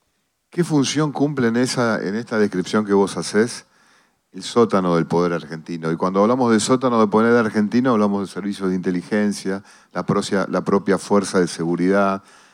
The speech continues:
la que se ve y la que no se ve, el, el poder político, no el que está ejerciendo un cargo público, sino el, el poder político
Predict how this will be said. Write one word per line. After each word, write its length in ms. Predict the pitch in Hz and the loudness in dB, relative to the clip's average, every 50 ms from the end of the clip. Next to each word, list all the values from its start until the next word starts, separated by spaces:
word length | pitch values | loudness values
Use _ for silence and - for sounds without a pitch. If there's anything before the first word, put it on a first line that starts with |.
| _ _ | _ _
la 120 | 87 87 82 | -10 -8 -8
que 100 | 90 85 | -8 -8
se 200 | - - 98 98 | -6 -4 -2 2
ve 200 | 104 113 117 107 | 4 4 4 4
y 40 | 101 | 2
la 160 | 95 90 82 | 0 -2 -4
que 100 | 85 90 | -4 -4
no 140 | 92 92 87 | -4 -4 -4
se 160 | - - 87 | -4 -4 -4
ve, 340 | 95 107 107 101 98 98 101 - - - - - - _ _ _ - | -2 -2 -2 -2 -4 -6 -10 -16 -20 -20 -20 -20 -20 _ _ _ -8
el, 200 | - 98 98 - - | -6 -4 -4 -2 -2
el 120 | 104 101 | -2 -2
poder 340 | - - 110 117 123 120 120 | 2 2 4 4 4 4 4
político, 560 | - 110 110 117 113 104 - 107 - 110 113 | 2 2 2 2 0 -2 -4 -4 -2 -2 0
no 180 | 135 147 139 117 | 2 2 2 2
el 100 | 107 95 | 2 0
que 180 | - 95 90 | -2 -2 -4
está 280 | 87 82 - 92 90 90 | -4 -4 -6 -4 -4 -4
ejerciendo 580 | 87 - - 82 80 - - 98 98 95 95 | -6 -8 -10 -12 -12 -8 -8 -6 -6 -4 -4
un 80 | 92 90 | -6 -4
cargo 300 | 85 92 92 92 90 87 | -2 -2 -2 0 -2 -2
público, 480 | - 110 117 123 123 113 104 - 95 87 | 0 2 4 4 4 4 4 2 -2 -4
sino 320 | - 95 92 101 104 101 | -4 -6 -4 -2 0 0
el, 180 | 104 101 95 - | 0 0 -2 -4
el 160 | 71 90 - | -6 -8 -8
poder 380 | - 90 92 95 101 98 90 | -4 -2 0 2 2 2 0
político 680 | - 95 92 92 98 92 - 95 87 - 90 85 80 | -2 -6 -6 -4 -6 -8 -8 -12 -10 -6 -6 -6 -6